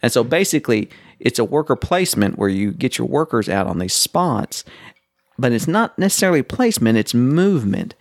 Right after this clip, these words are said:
So you have your little tableau in front of you with your little player board, and you're laying out these cards, and it's having you move to different points on the island. At the end of the round, you take all the guys off, you s-,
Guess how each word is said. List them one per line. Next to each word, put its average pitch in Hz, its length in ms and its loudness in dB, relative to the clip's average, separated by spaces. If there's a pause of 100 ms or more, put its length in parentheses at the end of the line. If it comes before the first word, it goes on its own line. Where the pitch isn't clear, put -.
(320)
So - 140 -2
you 139 200 2
have 180 280 0
your 170 120 0
little 151 220 2
tableau 135 640 0
in - 200 -4
front 120 220 2
of 113 80 -2
you 113 180 0
with 110 240 -2
your 110 220 2
little 110 300 2
player 113 280 2
board, 101 380 2
and 98 180 0
you're 101 120 0
laying 113 280 0
out 113 140 -2
these 117 160 -2
cards, 104 460 0
and 95 100 -4
it's - 160 -10
having 117 320 0
you 113 100 0
move 107 280 0
to 101 120 -6
different 113 360 -2
points 113 260 -2
on 107 80 0
the 104 160 -2
island. 98 400 -2 (340)
At 113 160 -2
the 117 140 -4
end 151 160 2
of 156 60 0
the 147 100 2
round, 107 500 2 (400)
you 107 100 -10
take 139 260 0
all 135 80 0
the 127 100 -2
guys 107 300 2
off, 98 240 -2
you 98 60 -10
s-, - 200 -8